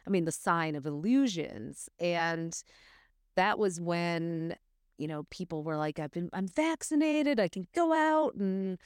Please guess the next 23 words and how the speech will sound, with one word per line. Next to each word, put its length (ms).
I 140
can, 640
you 140
know, 560
be 80
free." 720
And 220
then, 200
of 140
course, 300
we 80
got 120
another 400
wave 440
of 180
covid 800
during 240
the 80
retrograde 800
where 140
people 320
had 220
to 340